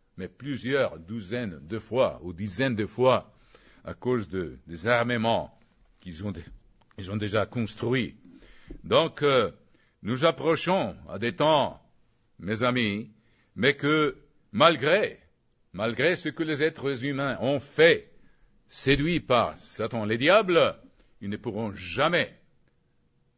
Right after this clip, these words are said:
changer ce que Dieu avait en son esprit quand il a promis cette vie éternelle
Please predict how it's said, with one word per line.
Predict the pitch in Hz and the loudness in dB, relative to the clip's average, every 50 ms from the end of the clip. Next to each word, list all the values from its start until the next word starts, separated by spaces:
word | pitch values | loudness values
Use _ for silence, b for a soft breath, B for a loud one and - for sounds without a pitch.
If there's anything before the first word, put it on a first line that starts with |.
| _ | _
changer | - - - - 123 117 123 110 101 127 135 120 80 - | -16 -12 -10 -8 -6 -4 -4 -4 -2 -2 -2 -2 -4 -6
ce | - 113 | -12 -16
que | 107 - - 117 | -16 -10 -8 -8
Dieu | 110 107 104 104 139 151 110 - - _ _ _ _ _ _ _ _ _ _ _ _ - | -8 -8 -8 -8 -6 -6 -6 -8 -12 _ _ _ _ _ _ _ _ _ _ _ _ -12
avait | 92 95 92 101 117 117 90 62 53 50 - _ _ _ _ - | -10 -10 -4 -2 -2 -2 -2 -4 -8 -18 -20 _ _ _ _ -14
en | 82 82 80 | -12 -12 -10
son | - - 120 110 | -8 -6 -4 -4
esprit | 95 - - - 92 107 123 113 76 - - - - - - | -4 -4 -4 -4 0 2 2 2 0 -4 -12 -20 -18 -16 -12
quand | - 85 - - 117 | -10 -10 -10 -4 -4
il | 104 92 | -2 -2
a | 92 | -2
promis | - - - 98 107 107 110 104 | -4 -6 -6 -4 -2 -2 -4 -4
cette | 104 101 - - | -6 -10 -10 -10
vie | 98 80 92 104 | -12 -8 -6 -6
éternelle | 98 - 107 92 82 90 101 117 123 123 117 104 90 | -4 -4 -4 -4 -4 -4 -4 -4 -4 -2 -4 -4 -6